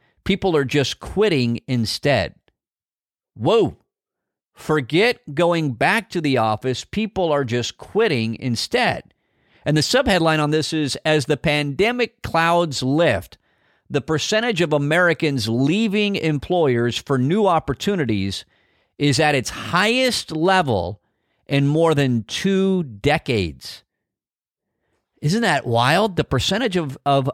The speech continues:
uh, American workers leaving employers for new opportunities, highest level in more than two decades.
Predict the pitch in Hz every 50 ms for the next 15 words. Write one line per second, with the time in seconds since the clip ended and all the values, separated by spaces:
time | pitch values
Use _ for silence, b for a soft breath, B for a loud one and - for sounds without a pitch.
0 | - - 131 127 117 - 135 131 135 143 160 180 - 165 143 139 147 156 151 -
1 | 151 131 117 95 120 127 143 180 196 185 196 196 190 - 147 143 127 - - 165
2 | 170 170 151 123 95 85 78 - - - - _ _ _ _ _ _ _ _ -
3 | - 143 139 151 180 202 190 170 165 - 156 - - 185 170 151 139 127 - -
4 | - - - - - 196 233 262 269 269 254 - - 156 190 190 190 185 185 180
5 | 165 147 147 147 147 147 135 120 113 - - 190 165 147 131 - 110 92 80 -
6 | -